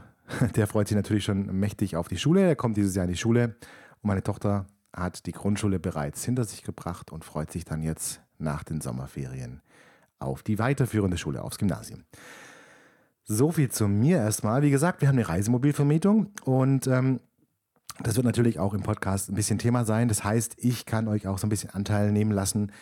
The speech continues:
an unserem Vermietungsalltag, an, ja, Fauxpas, die vielleicht passieren, äh, oder die den Mietern vielleicht passieren. Ich denk da schon <laughs> so an die ein oder andere Geschichte, die bisher passiert ist. Ich sag nur, ähm,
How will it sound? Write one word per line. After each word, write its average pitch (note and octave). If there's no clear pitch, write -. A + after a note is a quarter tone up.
an D3+
unserem C#3+
Vermietungsalltag, B2+
an, A2+
ja, D2+
Fauxpas, -
die B2
vielleicht A#2
passieren, B2
äh, G2
oder F#2
die F2+
den E2+
Mietern D#3
vielleicht B2
passieren. B2+
Ich A2
denk G2
da F#2
schon F2+
<laughs> C#3
so -
an G#2+
die -
ein G#2+
oder G2+
andere G2+
Geschichte, G2
die G2+
bisher F#2+
passiert F2
ist. F2
Ich D#2+
sag D#2+
nur, D2
ähm, C2+